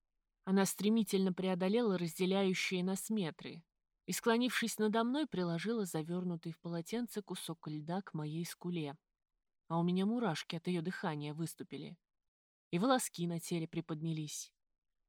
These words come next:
Компресс чуть сместился. Я скривился и зашипел. "Больно?" Майя чуть ослабила нажатие и, как ребенку, подула мне на щеку. Ее ищущий, обеспокоенный взгляд скользнул по моему лицу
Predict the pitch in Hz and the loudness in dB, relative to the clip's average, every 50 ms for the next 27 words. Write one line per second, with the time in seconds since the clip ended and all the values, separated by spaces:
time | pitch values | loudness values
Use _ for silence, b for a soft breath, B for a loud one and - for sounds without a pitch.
0 | _ _ - 175 175 180 180 185 175 - - - - 180 - - - 185 196 196 | _ _ 0 2 2 2 0 0 -2 -2 -4 -6 -6 -6 -6 -6 -4 -4 -4 -4
1 | - - - 165 151 147 - - - 220 - - _ _ _ _ _ _ _ _ | -4 -8 -8 -8 -8 -8 -8 -12 -12 -12 -14 -18 _ _ _ _ _ _ _ _
2 | - 190 214 202 - - 180 208 202 254 254 190 - - - 175 175 170 185 180 | 0 0 0 0 0 -4 -2 -2 0 0 0 -2 -2 -4 -6 -4 -4 -2 -2 -4
3 | - - 220 - - 165 147 139 135 - _ _ _ _ _ _ _ _ _ _ | -2 -4 -4 -4 -4 -4 -4 -4 -6 -8 _ _ _ _ _ _ _ _ _ _
4 | _ _ _ _ _ _ _ _ _ _ _ _ - - 226 277 277 233 165 147 | _ _ _ _ _ _ _ _ _ _ _ _ -4 2 4 4 4 4 2 0
5 | - _ _ _ _ _ _ _ _ _ _ _ _ _ _ _ _ _ _ _ | -4 _ _ _ _ _ _ _ _ _ _ _ _ _ _ _ _ _ _ _
6 | _ - 175 175 165 165 160 - - 170 - - 180 - - 196 185 170 165 160 | _ 2 2 4 4 2 0 -2 -4 -6 -4 -4 -4 -4 -2 -2 -2 -2 -2 -2
7 | 165 170 170 165 165 170 - 226 233 233 - - - 190 175 170 180 _ _ _ | -2 -2 -2 -2 -2 -2 0 0 -2 -2 -2 -4 -4 -4 -4 -4 -8 _ _ _
8 | _ _ _ - 170 - 180 - - 214 190 220 254 262 - 214 202 - 170 165 | _ _ _ -10 -8 -6 -6 -4 -2 -2 0 0 0 -2 -2 -4 -4 -2 -2 0
9 | 170 190 202 196 180 175 175 170 180 202 190 - - - 156 139 - - - 156 | 0 0 0 2 0 0 0 0 0 0 -2 -2 -4 -4 -6 -8 -8 -12 -16 -16
10 | _ _ _ _ _ _ _ _ _ _ _ _ _ _ _ _ _ _ _ _ | _ _ _ _ _ _ _ _ _ _ _ _ _ _ _ _ _ _ _ _
11 | _ _ - 180 185 180 180 196 220 247 262 - - - 247 208 - - 208 190 | _ _ 0 2 4 6 6 6 6 6 4 4 2 0 0 0 0 0 0 0
12 | 185 175 190 - - - 190 - - 214 214 208 202 196 190 185 170 170 170 175 | 0 0 -2 -4 -2 -4 -4 0 2 2 4 4 4 4 2 2 0 -2 -4 -4
13 | 185 208 233 254 269 - - - - 165 156 151 - 185 202 220 214 - 180 160 | -2 0 2 0 0 -2 -4 -4 -2 -2 -2 -2 0 0 0 0 0 -2 -2 -2
14 | 160 160 160 160 160 160 156 156 156 - - - 240 247 233 | 0 0 0 0 0 0 -2 -2 -4 -6 -6 -6 -4 -6 -6